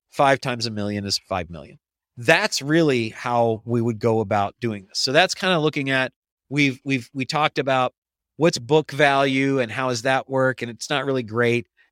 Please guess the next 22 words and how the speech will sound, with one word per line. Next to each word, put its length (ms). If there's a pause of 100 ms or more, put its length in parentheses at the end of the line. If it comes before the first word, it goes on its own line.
What 220
is 540
market 480
value? 640 (320)
And 320 (280)
is 160
that 240
really 220
good? 340
How 140
do 80
we 120
value 460
goodwill 800
and, 240
and 140
account 440
for 120
that 260 (340)
in 140
these 180
transactions? 880